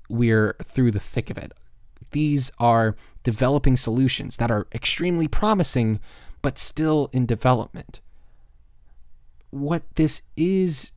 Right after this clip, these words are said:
to say, though, what I am trying to say, is that we are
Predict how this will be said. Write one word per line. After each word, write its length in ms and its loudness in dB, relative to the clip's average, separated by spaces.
to 120 -2
say, 300 2
though, 420 -6
what 160 2
I 120 2
am 320 0
trying 260 -8
to 80 -12
say, 420 -8
is 80 0
that 140 0
we 480 0
are 500 2